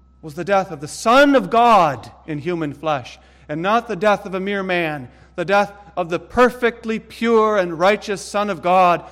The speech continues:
who didn't deserve to die on that cross,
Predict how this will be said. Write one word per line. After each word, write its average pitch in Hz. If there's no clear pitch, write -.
who 180
didn't 202
deserve 240
to 180
die 160
on 151
that 151
cross, 151